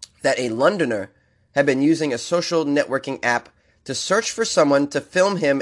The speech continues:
amputating his own penis. Can you imagine putting an ad out for that? "Hey, who wants to come and watch me amputate? Shoot, shoot video of me, please, uh,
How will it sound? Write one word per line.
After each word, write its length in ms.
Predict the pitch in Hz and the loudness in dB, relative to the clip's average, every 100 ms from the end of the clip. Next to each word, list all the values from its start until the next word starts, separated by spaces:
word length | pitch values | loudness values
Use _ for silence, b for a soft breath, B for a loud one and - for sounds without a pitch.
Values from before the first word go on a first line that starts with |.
| - | -2
amputating 560 | 143 143 143 143 143 | -2 -2 -2 0 0
his 140 | 139 127 | -2 0
own 180 | 131 127 | -2 -2
penis. 460 | 139 110 - - _ _ _ _ _ _ _ _ _ _ _ _ _ _ | -4 -4 -6 -14 _ _ _ _ _ _ _ _ _ _ _ _ _ _
Can 120 | - | -4
you 60 | 143 | 0
imagine 340 | 143 143 151 | 4 2 0
putting 260 | 143 131 120 | -2 -2 0
an 120 | 110 | 0
ad 260 | - 110 120 | 0 2 2
out 160 | 135 | 2
for 100 | - | 0
that? 220 | 143 143 160 | 0 0 4
"Hey, 220 | 165 139 | 2 2
who 120 | 190 | -4
wants 200 | 220 - | -4 -8
to 60 | 175 | -4
come 200 | 185 170 | -2 0
and 100 | 147 | 2
watch 260 | 147 147 | 2 0
me 240 | 143 123 104 | -6 -4 -4
amputate? 520 | 120 123 127 120 - b b b b | -6 -6 -4 -6 -8 b b b b
Shoot, 280 | - 175 - | -2 0 0
shoot 220 | - 196 | 0 0
video 340 | 160 202 190 | 2 4 4
of 80 | 156 | 4
me, 120 | 160 | 2
please, 520 | - 170 170 143 110 - | 0 0 0 0 -4 -6
uh, 120 | 135 | -8